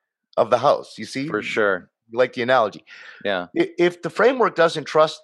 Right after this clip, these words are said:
Speaker 1: the foundation, it's going to collapse. It will collapse.
Speaker 2: Yeah.
Speaker 1: So this is why it's so important to develop good, strong infancy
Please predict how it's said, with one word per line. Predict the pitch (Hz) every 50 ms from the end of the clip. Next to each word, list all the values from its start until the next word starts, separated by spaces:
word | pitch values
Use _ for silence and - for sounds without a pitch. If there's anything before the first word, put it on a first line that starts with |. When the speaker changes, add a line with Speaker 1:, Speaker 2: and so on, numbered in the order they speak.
| _ -
Speaker 1:
the | - 127
foundation, | - 156 139 131 123 139 143 175 - - -
it's | - - -
going | - 143 147
to | 139
collapse. | - - 113 113 113 113 78 - - - - _ _ _ _ _ _ _ _ _ _ _ _ _ _ _ _ _ _ _ _ _ _ _ _ _ _ _ _ _ _ -
It | -
will | 117 110 127 127
collapse. | - - 139 131 123 101 78 - - - - - -
Speaker 2:
Yeah. | 90 92 87 85 87 - _ _ _ _ _ _ - - - - -
Speaker 1:
So | - - 160
this | 170 220 233 -
is | 233 170
why | 175 190 185 185
it's | 165 139 - -
so | - - - - 202 233 247
important | 220 190 - - - 170 175 190 196 190 147 110 92 80 - _ _ - - - - - _ -
to | - 139
develop | 113 - - 107 104 - 143 147 160 170 151 120 101 85 - - - _ _ _ _ _ _ _ _ _ _ _ _ _ _ _ _ _ _ _ _ _ - 123
good, | 117 151 180 190 170
strong | - - - - 139 147 147 147 147 143 139 -
infancy | - 131 143 151 156 - 147 131 120 - - - 117 110 104 98 90